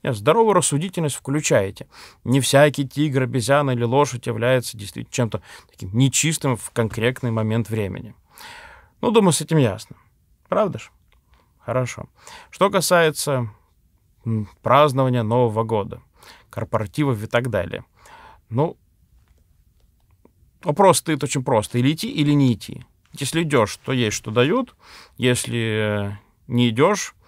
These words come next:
ну, замечательно, там пост сохранишь. Но одно дело не идти на корпоративы, другое дело не идти на этот Новый год к с-, бабушке, дедушке, к родителям, а, потому что они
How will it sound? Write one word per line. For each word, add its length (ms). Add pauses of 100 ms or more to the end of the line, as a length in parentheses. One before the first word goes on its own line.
(260)
ну, 120
замечательно, 640
там 120
пост 280
сохранишь. 640 (520)
Но 360
одно 200
дело 220
не 180
идти 120
на 120
корпоративы, 640
другое 280
дело 260
не 220
идти 380
на 100
этот 160
Новый 260
год 280
к 100
с-, 140
бабушке, 720 (260)
дедушке, 440
к 100
родителям, 600 (560)
а, 100
потому 380
что 200
они 600